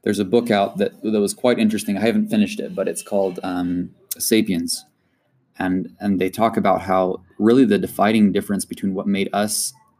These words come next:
uh, probably take over the Neanderthal populations initially was that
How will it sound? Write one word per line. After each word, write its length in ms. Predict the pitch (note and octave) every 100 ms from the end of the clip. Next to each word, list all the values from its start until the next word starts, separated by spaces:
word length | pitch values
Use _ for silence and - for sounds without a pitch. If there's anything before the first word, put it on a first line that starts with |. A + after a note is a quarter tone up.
| _ _ _
uh, 100 | F#3+ -
probably 560 | _ - C3+ A2 G2 F2+
take 240 | - G#2
over 140 | G#2+ F#2+
the 100 | F#2+
Neanderthal 500 | F#2 F#2+ F2+ F#2+ F#2
populations 760 | - F2 F#2 G#2+ G#2+ F2+ -
initially 460 | G2 A2 A2+ F#2 F2 _ _ _ _ _ _
was 380 | F#2+ G2 F#2 F2+
that 360 | F#2 F2+ F#2+ -